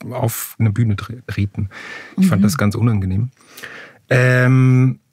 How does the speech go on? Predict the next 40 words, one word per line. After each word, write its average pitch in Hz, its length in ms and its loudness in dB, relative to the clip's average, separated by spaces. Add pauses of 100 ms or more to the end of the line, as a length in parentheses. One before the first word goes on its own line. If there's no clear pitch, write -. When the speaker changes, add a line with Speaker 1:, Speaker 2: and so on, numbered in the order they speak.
Speaker 1:
und 117 140 2
habe 104 140 2
mich 131 140 0
dann 120 160 2
so 120 60 2
damit 117 240 2
beschäftigt, - 480 -4
was 110 140 -2
das 101 100 -6
eigentlich 101 280 0
ist, 135 160 0
so 110 100 -2
Auftreten, - 680 -4
so 104 100 2
in 98 40 2
meiner 98 200 2
Rolle 107 340 0
als, 98 280 -6
als, 95 360 -6
als, 95 400 -8
als 95 260 -8
Mann, 101 320 2
als 95 240 -6
junger 117 260 2
Mann, 117 360 2
als 95 180 -8
junger 107 300 0
weißer 101 320 -2
Mann 101 260 0
steht - 280 -6
man 104 120 0
dann 98 160 0
da 101 140 0
mit 107 160 -2
einer 98 80 -2
Gitarre 110 520 -2
und 101 140 -2
voll-, 101 400 -4
vollzieht 107 480 -2
so, - 100 -4